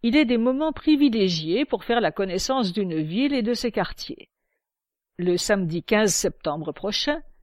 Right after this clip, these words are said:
le maire de Charenton, Hervé Giquel, aura à cœur de faire découvrir aux nouveaux habitants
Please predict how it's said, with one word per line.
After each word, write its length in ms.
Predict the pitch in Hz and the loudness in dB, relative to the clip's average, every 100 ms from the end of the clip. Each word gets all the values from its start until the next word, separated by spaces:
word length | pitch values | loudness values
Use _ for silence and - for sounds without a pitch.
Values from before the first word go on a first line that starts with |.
| _ _ | _ _
le 140 | 180 185 | -4 0
maire 280 | 214 233 175 | 4 4 4
de 80 | |
Charenton, 600 | 170 165 165 202 - 320 294 | 0 -2 -2 -4 -4 -6 -2
Hervé 360 | 170 165 160 165 | -2 -2 -2 -2
Giquel, 680 | 202 - 269 269 277 269 - _ - | -4 -4 -2 -2 -2 -6 -12 _ 2
aura 340 | 226 190 170 | 2 4 0
à 80 | 151 | -2
cœur 500 | - 190 175 247 226 | -4 -2 0 0 0
de 120 | 196 190 | -2 -2
faire 260 | 196 170 | -2 -2
découvrir 760 | 165 262 - 190 165 160 269 196 | 0 -2 0 -2 -2 -4 -2 0
aux 80 | 180 | 0
nouveaux 400 | 277 277 269 208 | 0 0 2 0
habitants 560 | 170 160 - 139 262 | -2 -6 -6 -6 -6